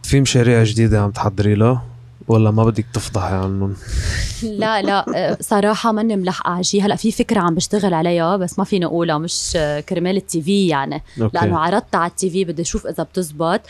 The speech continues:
Speaker 2: شي كرمال الجمهور، شي كتير حلو للجمهور.
Speaker 1: برنامج.
Speaker 2: إنه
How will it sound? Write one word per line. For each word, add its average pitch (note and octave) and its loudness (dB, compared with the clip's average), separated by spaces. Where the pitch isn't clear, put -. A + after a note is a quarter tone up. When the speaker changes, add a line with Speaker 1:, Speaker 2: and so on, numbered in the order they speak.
Speaker 2:
شي C4 0
كرمال A3+ 2
الجمهور، F#3+ 0
شي - -4
كتير A#3 0
حلو G3+ 2
للجمهور. E3+ 0
Speaker 1:
برنامج. A#2 2
Speaker 2:
إنه C4+ 2